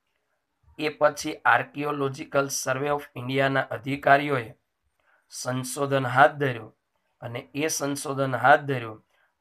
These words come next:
ઈસવીસન ઓગણીસો ને નેવુંમાં. રવિન્દ્રસિંહ બિસ્તના માર્ગદર્શન હેઠળ ઉત્ખનન એટલે ખોદકામ કરવામાં આવ્યું.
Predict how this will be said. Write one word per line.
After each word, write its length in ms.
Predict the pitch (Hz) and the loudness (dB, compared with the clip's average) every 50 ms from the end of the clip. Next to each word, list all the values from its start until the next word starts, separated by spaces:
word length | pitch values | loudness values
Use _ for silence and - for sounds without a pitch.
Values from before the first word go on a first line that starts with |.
| _ - | _ -16
ઈસવીસન 540 | 120 - - - 143 143 143 - 147 143 143 143 - | -14 -12 -10 -6 -6 -6 -2 0 0 0 -2 -4 -10
ઓગણીસો 560 | 143 123 123 131 131 135 135 135 - - 123 123 | -14 -10 -8 -6 -4 -4 -6 -6 -6 -6 -6 -6
ને 180 | 120 123 123 | -6 -6 -8
નેવુંમાં. 680 | 120 120 120 123 123 131 135 143 139 127 113 - - _ _ _ _ _ _ _ _ _ _ _ _ _ _ _ _ _ _ _ - | -8 -8 -8 -6 -2 0 0 0 0 -2 -6 -12 -18 _ _ _ _ _ _ _ _ _ _ _ _ _ _ _ _ _ _ _ -8
રવિન્દ્રસિંહ 840 | 127 120 120 120 123 139 151 156 156 156 156 147 - - 151 156 156 | -6 -4 -4 -2 -2 -2 -2 -2 -2 -2 -2 -2 -4 -8 -6 -6 -6
બિસ્તના 680 | 143 135 127 123 120 - - - - 147 143 139 139 143 | -6 -8 -8 -10 -10 -10 -10 -6 -4 -4 0 2 0 0
માર્ગદર્શન 880 | 135 127 123 120 120 120 135 135 156 147 139 139 135 - - 139 127 | 0 -2 0 2 2 2 2 0 -4 -4 -4 -6 -6 -4 -6 -6 -6
હેઠળ 380 | 117 120 120 127 - - 139 135 | -6 -10 -12 -12 -8 -4 -4 -4
ઉત્ખનન 500 | - - 131 131 _ - - 139 139 135 | -4 -6 -14 -18 _ -6 -4 -4 -2 -2
એટલે 300 | 131 127 123 127 127 117 | -4 -6 -8 -8 -12 -14
ખોદકામ 520 | - - - 131 127 127 - 139 139 143 | -14 -12 -14 -12 -8 -2 0 0 0 0
કરવામાં 380 | 143 139 139 139 139 139 139 135 | -2 -2 0 0 0 0 0 -2
આવ્યું. 220 | 135 139 147 - | -2 -4 -8 -10